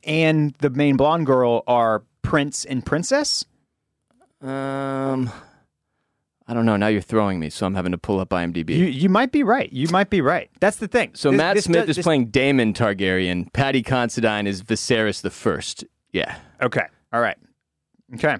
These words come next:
Speaker 2: Yes.
Speaker 1: And, and, and again, I mean, that, that, that, that tracks a little bit. Matt Smith's character has more of the Jon Snow vibe going on. Um, and by that, I just mean, like, more, like, l-, leader of men, warrior, soldier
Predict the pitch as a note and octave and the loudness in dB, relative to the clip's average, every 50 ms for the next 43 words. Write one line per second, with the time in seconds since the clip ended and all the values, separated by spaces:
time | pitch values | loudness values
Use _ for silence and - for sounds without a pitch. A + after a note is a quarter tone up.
0 | - - F#2+ E2+ - - - - - - - - - - - D3 C#3+ D3+ D#3+ - | -6 -8 -6 -6 -6 -6 -8 -12 -12 -10 -10 -12 -10 -6 -2 0 0 0 0 0
1 | D#3 D3+ D3 D3 - D3+ D#3 D#3 - F#3 E3+ C3+ A2+ A2+ A#2 A#2+ A#2+ B2 B2 B2+ | 0 0 0 0 0 0 -2 0 2 2 0 2 0 0 0 0 2 2 0 0
2 | - - B2 C3+ C3 - _ _ _ _ _ _ _ _ _ _ _ _ _ _ | -2 -2 -2 -2 -2 -2 _ _ _ _ _ _ _ _ _ _ _ _ _ _
3 | _ _ _ _ _ - D#3+ E3+ - D3 E3+ F3+ F3 E3+ - - E3+ D#3+ - - | _ _ _ _ _ 0 0 0 2 0 -2 -2 -2 -4 -4 -2 -2 -2 -2 -4
4 | C#3 A#2+ A#2 A2+ A#2+ A#2 C#3+ C#3 - B2+ C#3 C#3 C#3 - - D3 D3 C3+ - - | -4 -4 -2 -2 -2 -2 -2 -2 -2 -2 -2 -4 -4 -4 -6 -6 -6 -6 -6 -8
5 | - - C#3+ C#3 C3 B2 - B2+ A2+ C3 C3 - A#2+ A#2 A#2 B2 C3+ C3+ C#3 C#3 | -6 -2 -2 0 0 -2 -4 -4 -4 -4 -4 -4 -4 -4 -2 0 2 4 4 4
6 | C#3+ C#3 D3 - C3 A2+ A2 A#2+ B2 A2 G2+ A#2 A#2 A#2 A2+ - - - B2 A#2 | 4 4 2 2 0 -2 -2 -2 -4 -2 0 0 0 0 0 -2 -2 0 2 2
7 | A2+ A2 F#2+ A2 G2+ F2+ F2+ F2+ - A2 G2+ F#2+ F2+ F2 F2 F2 E2+ E2+ E2+ E2 | 2 2 2 0 0 0 -2 -4 -2 -2 -2 0 -2 -4 -4 -4 -6 -6 -8 -10
8 | - _ _ _ _ _ _ _ _ _ _ _ _ _ _ _ B2+ A#2 G#2+ G2+ | -16 _ _ _ _ _ _ _ _ _ _ _ _ _ _ _ -2 0 0 0
9 | G2 F#2+ F#2 F2+ F2 F2 F#2+ B2+ B2+ B2+ B2 D3 C3 B2+ C3+ B2 A#2+ A#2+ A2+ A#2+ | 0 -2 -4 -6 -8 -8 -4 -2 0 0 0 0 0 0 0 0 0 -2 -2 -4
10 | A2+ - A#2+ A2+ A2 G#2+ G#2+ G#2+ F#2+ E2 A2 A#2 A#2+ A#2 A#2+ A2+ A2 A2 G#2+ G#2 | -4 -4 -2 -2 -2 0 -2 -2 -4 -4 -4 -2 0 2 2 2 0 0 0 -2
11 | G2+ - - _ _ _ _ _ _ _ _ _ _ _ _ _ _ C#3+ C3+ A#2+ | -2 -4 -10 _ _ _ _ _ _ _ _ _ _ _ _ _ _ -12 -10 -10
12 | A2+ A2+ - - C3+ C3+ D3 C#3+ C3+ C3+ B2+ A#2+ A2 G2+ B2 B2 B2 A#2 A#2 A2+ | -8 -8 -6 -2 0 2 2 4 4 4 4 2 2 0 0 0 2 2 2 2
13 | A2+ A2 A2+ G#2+ G2 - - A#2+ G#2+ A#2 B2 A#2+ A#2 A2+ A2+ A2+ A2 G#2+ G#2+ G#2 | 0 0 -2 -4 -6 -8 -10 -6 -2 0 2 2 2 2 2 2 2 2 2 2
14 | G2+ F#2 _ _ - - - C3 A#2+ A2+ A2+ G#2+ - A2+ A2 G#2+ G#2+ G#2 G2+ - | 0 -2 _ _ -12 -4 0 0 2 2 0 0 0 2 2 2 2 0 -2 -4